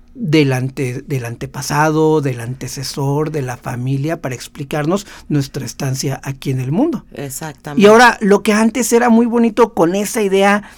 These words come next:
Speaker 1: del ritual de ir al cine, que bueno, no, lo tenemos, ahorita lo tenemos medio castigado después de veintitantos meses de, de, de pandemia y
Speaker 2: Sí.
Speaker 1: de aislamiento, y este, y en algunos lugares de Europa donde están otra vez entrando en aislamiento.
Speaker 2: Ay, sí,
Speaker 1: Pero
Speaker 2: hombre.
Speaker 1: bueno,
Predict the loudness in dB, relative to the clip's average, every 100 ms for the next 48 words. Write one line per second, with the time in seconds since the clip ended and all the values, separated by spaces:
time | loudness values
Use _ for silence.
0 | -20 -6 0 2 2 0 -2 2 4 4
1 | 4 4 4 0 -2 0 0 0 -4 _
2 | _ -18 -4 4 6 6 6 2 2 2
3 | 0 2 4 4 4 -2 -14 -18 -14 -4
4 | 0 4 4 6 4 2 2 2 2 0
5 | -4 -10 -10 -6 0 4 4 4 2 -2
6 | -8 -6 -6 -2 0 0 0 -2 -4 -4
7 | -2 0 -2 -4 -4 -2 -4 -4 -4 -4
8 | -4 -4 -6 -8 -6 -2 0 0 0 -2
9 | -8 -6 -2 0 0 0 0 2 2 4
10 | 4 2 -4 -20 -20 -8 -4 -2 -4 -10
11 | -12 -2 0 2 4 4 2 2 0 0
12 | 0 0 0 -2 -6 -6 -6 -6 -8 -8
13 | -8 -8 -8 -8 -8 -6 -6 -6 -6 -4
14 | -2 -2 -6 -12 -8 0 4 6 4